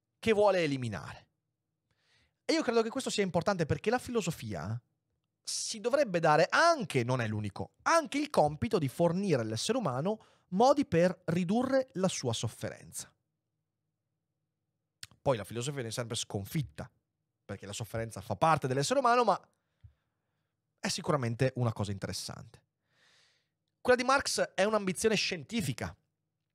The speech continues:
E anche questo è un aspetto molto interessante, il tentativo di produrre un discorso filosofico che abbia un'ambizione scientifica, di rigore scientifico.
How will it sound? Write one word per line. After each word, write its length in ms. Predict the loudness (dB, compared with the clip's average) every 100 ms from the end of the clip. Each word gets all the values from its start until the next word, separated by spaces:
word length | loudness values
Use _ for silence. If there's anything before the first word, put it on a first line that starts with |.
| _ _ _ _ _ _ _ _ _ _ _ _ _
E 40 | 2
anche 160 | 2
questo 220 | 0 0 0
è 20 |
un 60 |
aspetto 280 | 0 -2 0
molto 180 | 2 2
interessante, 580 | 2 0 0 0 -2 -4
il 100 | -4
tentativo 440 | -2 -2 0 0
di 140 | 0 2
produrre 460 | 4 6 4 2
un 80 | 0
discorso 320 | -2 -4 -4
filosofico 560 | -4 -2 0 -2 -4 -2
che 80 | -2
abbia 180 | 0
un'ambizione 540 | 0 0 -4 -6 -4 -4
scientifica, 760 | -4 -6 -6 -8 -8 -6 -6 -6 _
di 180 | -6 -4
rigore 340 | -2 2 2 2
scientifico. 600 | -2 -6 -10 -14 -18